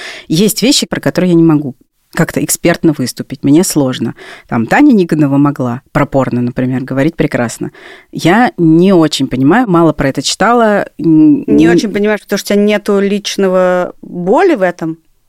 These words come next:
Speaker 1: Личной боли в этом нету, даже не в этом дело, не,
Speaker 2: Когда
Speaker 1: не
Speaker 2: ты
Speaker 1: всё,
Speaker 2: говоришь
Speaker 1: о
Speaker 2: про
Speaker 1: чём я
Speaker 2: порно, это в смысле,
Speaker 1: Э,
Speaker 2: насколько это
Speaker 1: нет,
Speaker 2: что?
Speaker 1: э, про порно, когда я говорю, ну, как бы порно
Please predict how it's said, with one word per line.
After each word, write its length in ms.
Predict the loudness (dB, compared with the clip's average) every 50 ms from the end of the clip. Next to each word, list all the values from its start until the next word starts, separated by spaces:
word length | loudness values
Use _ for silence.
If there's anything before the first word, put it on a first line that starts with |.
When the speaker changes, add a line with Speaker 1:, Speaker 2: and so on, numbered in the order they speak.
| _ -2
Speaker 1:
Личной 380 | 0 2 2 2 2 2 2 2
боли 320 | 2 4 4 4 4 4
в 80 | 2 0
этом 280 | 0 2 2 4 4 4
нету, 800 | 4 4 4 2 2 2 2 4 4 4 4 4 4 4 4 4
даже 240 | 4 2 2 4 4
не 120 | 4 4 4
в 40 |
этом 220 | 2 2 2 2 0
дело, 340 | 2 2 2 2 4 4 4
не, 160 | 4 2 2
Speaker 2:
Когда 200 | 2 2 4 4
Speaker 1:
не 80 | 4
Speaker 2:
ты 40 | 2
Speaker 1:
всё, 100 | 2 2 2
Speaker 2:
говоришь 120 | 4 4
Speaker 1:
о 40 | 2
Speaker 2:
про 100 | 2 2
Speaker 1:
чём 120 | 2 2
я 60 | 2
Speaker 2:
порно, 220 | 2 2 0 0 0
это 240 | 0 0 -2 -2 -4
в 60 | -4
смысле, 380 | 0 2 2 2 2 2 0
Speaker 1:
Э, 60 | 2 2
Speaker 2:
насколько 460 | 2 2 0 0 2 0 2 2 2
это 420 | 0 0 0 0 2 2 4 4
Speaker 1:
нет, 200 | 4 4 2 0 0
Speaker 2:
что? 140 | 0 0
Speaker 1:
э, 180 | 2 2 2 2
про 140 | 2 0 0
порно, 560 | 0 2 2 4 4 4 4 4 2 -2 -4
когда 260 | -6 -8 -4 0 0
я 60 | 0
говорю, 240 | 0 0 0 0 2 2
ну, 100 | 0 0
как 140 | 0 0
бы 80 | -4 -4
порно 560 | 0 2 2 4 4 4 4 4 4 2 0